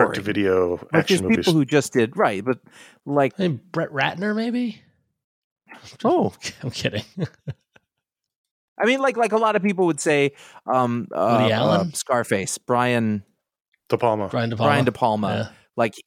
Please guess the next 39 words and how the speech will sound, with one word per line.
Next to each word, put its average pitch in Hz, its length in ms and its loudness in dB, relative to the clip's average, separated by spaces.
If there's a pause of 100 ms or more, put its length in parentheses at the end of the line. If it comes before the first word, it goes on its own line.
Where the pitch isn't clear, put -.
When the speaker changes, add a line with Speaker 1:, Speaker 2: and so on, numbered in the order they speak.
Speaker 2:
of 131 240 0
the 120 180 2
guys 110 380 0
from 104 160 -4
that 98 200 0
era, 95 280 -2
he's 98 220 -4
the 101 100 2
one 92 160 0
that 90 100 -4
people 90 200 -4
think 92 200 -4
is - 140 -6
a - 20 -10
hack. - 420 -14 (500)
Speaker 3:
Yeah. 101 260 -8 (640)
Speaker 2:
Or 151 100 0
Speaker 1:
I - 40 2
Speaker 2:
some 107 180 2
Speaker 1:
love - 40 2
Speaker 2:
people 110 200 2
Speaker 1:
Untouchables. 95 160 0
Speaker 2:
don't 131 200 2
like 139 280 0
Robert 139 320 2
Altman 110 300 -2
movies 90 340 -6
because 98 680 -6 (240)
Speaker 1:
Right. 165 220 0 (180)
Speaker 2:
they're 110 220 0
Robert 110 340 4
Altman-y. 90 480 -2 (760)
Speaker 1:
Several 147 320 2
years 135 180 4
ago, 101 480 4 (460)
I 101 120 0
found 101 340 -4
out 95 320 0 (260)
that 92 340 2